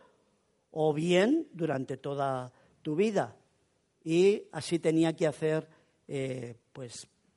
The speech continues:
eh, ser guardado. Y tristemente, eh, el gran error de Sansón, había una falla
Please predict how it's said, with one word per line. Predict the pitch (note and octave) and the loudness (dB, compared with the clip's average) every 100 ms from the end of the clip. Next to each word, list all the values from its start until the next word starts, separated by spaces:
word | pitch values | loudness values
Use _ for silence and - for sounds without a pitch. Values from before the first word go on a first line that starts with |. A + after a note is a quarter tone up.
| _ | _
eh, | C3+ B2+ A#2 A#2+ _ _ _ _ _ | -20 -20 -20 _ _ _ _ _ _
ser | - F3+ E3+ | -4 -2 0
guardado. | D#3+ C3+ B2+ B2+ E3 | -2 -2 -6 -8 -6
Y | F#3 | -4
tristemente, | - A3 G3+ A3 G#3+ F3+ C#3 D3 D#3 _ _ _ _ _ _ _ _ _ - | 2 2 2 0 0 0 -2 -6 -8 _ _ _ _ _ _ _ _ _ -18
eh, | C#3+ A#2 A2+ - | -16 -16 -16 -6
el | D#3 C3+ | -4 0
gran | D#3+ F3 G3+ | 4 4 4
error | A3 F#3+ F#3 C3+ A#2+ _ _ _ _ _ _ _ - | 2 2 2 0 -4 _ _ _ _ _ _ _ -10
de | C#3 C#3+ C3 A#2+ | -2 -2 -2 -6
Sansón, | A#2 - C#3+ C#3+ - E3 C3 - | -8 -4 -4 -4 -4 -4 -4 -10
había | - C#3 E3 F3+ | -10 -2 4 4
una | F3 G3 E3+ D#3 | 4 0 -2 -4
falla | - - F3+ F3+ F#3+ F3+ | -4 4 6 6 4 2